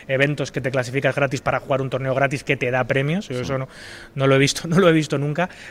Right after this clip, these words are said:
Speaker 1: pero desde luego es una maravillosa manera que tiene Winamax de acercar el póker absolutamente a todo el mundo.
Speaker 2: Sí.
Speaker 1: Ahora sí que no hay excusa, porque no tienes que,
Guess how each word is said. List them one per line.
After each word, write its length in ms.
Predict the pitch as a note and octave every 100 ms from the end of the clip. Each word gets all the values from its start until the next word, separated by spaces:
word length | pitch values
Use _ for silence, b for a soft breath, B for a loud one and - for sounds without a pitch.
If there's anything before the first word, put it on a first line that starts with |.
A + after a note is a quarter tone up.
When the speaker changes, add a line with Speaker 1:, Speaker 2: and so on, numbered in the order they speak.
| -
Speaker 1:
pero 140 | B2
desde 200 | A#2+ A#2+
luego 120 | A#2 B2
es 140 | C3+ -
una 260 | D3 C#3 C3+
maravillosa 640 | C3 B2+ B2 B2 C#3 D3
manera 320 | C#3 C#3+ C#3+
que 80 | B2
tiene 220 | B2 C3+
Winamax 420 | B2+ C3 C3 D3
de 80 | D3
acercar 460 | B2 B2 A#2 B2+ C3
el 120 | B2+
póker 380 | - C#3+ F3 F#3 B B -
absolutamente 800 | C#3+ - - C#3+ E3 D#3+ D3 C3+
a 40 |
todo 140 | B2+ B2
el 60 |
mundo. 200 | E3+ F#3
Speaker 2:
Sí. 20 | C#3
Speaker 1:
Ahora 120 | F#3+
sí 100 | G3+
que 80 | F#3
no 40 |
hay 60 | E3+
excusa, 380 | D3 C3 - - B B -
porque 200 | A2+ A2
no 100 | C#3+
tienes 240 | C#3+ D3 -
que, 320 | C3+ B2+